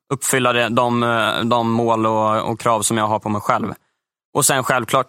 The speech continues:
nu, tvåtusen femton, nu när vi blev nominerade till Greenlight-galan. Eh, jag åkte ner, vi åkte ner,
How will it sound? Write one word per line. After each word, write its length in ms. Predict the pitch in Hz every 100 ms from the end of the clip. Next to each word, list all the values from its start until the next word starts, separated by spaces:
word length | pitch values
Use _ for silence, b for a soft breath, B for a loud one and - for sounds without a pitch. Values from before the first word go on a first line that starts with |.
| -
nu, 300 | 127 127 139
tvåtusen 1120 | - 127 117 123 113 - 113 110 110 110 110 107
femton, 460 | 117 104 - 127
nu 120 | 120
när 180 | 117 113
vi 380 | 110 110 107 107
blev 200 | 107 110
nominerade 540 | 107 107 107 107 101
till 400 | 104 - 107 104
Greenlight-galan. 1000 | 101 117 110 107 - 117 117 123 127 143 - b b b b -
Eh, 80 | 120
jag 380 | 117 113 117 135
åkte 320 | 143 - 131
ner, 300 | 127 127 127
vi 160 | 123
åkte 200 | 127 -
ner, 420 | 131 120 117 113